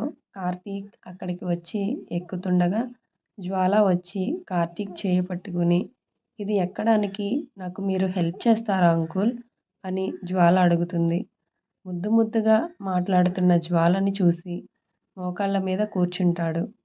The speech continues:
"ఎవరమ్మా నువ్వు? మీ పేరెంట్స్ ఎక్కడా?" అని కార్తీక్ అడుగుతాడు. "నా పేరు జ్వాల, నేను మా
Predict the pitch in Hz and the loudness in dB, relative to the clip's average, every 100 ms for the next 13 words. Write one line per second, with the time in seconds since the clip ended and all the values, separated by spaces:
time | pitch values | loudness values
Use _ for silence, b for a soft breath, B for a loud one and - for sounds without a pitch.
0 | _ _ _ _ _ _ _ _ 185 170 | _ _ _ _ _ _ _ _ -8 -6
1 | 190 220 226 202 180 170 175 202 233 _ | 0 4 4 4 0 0 0 -2 -6 _
2 | _ - 196 190 175 180 220 233 220 214 | _ -10 -10 -4 -2 0 2 2 0 -2
3 | 196 196 220 233 _ _ _ 175 180 180 | 0 0 -2 -6 _ _ _ -6 -4 -4
4 | 277 - - 175 165 208 196 180 170 175 | -6 -12 -6 -6 -6 -14 -6 -2 -2 -2
5 | 175 165 175 - _ _ _ _ _ 208 | -2 0 0 -2 _ _ _ _ _ -10
6 | 185 180 190 185 190 196 285 - _ 185 | -6 -6 -4 -2 -2 -4 -6 -10 _ -8
7 | 170 170 185 - - _ _ _ _ 214 | -4 -2 -2 -4 -10 _ _ _ _ -10
8 | 208 202 196 277 - _ _ _ _ _ | -6 -4 -4 -6 -10 _ _ _ _ _
9 | - 202 | -10 -2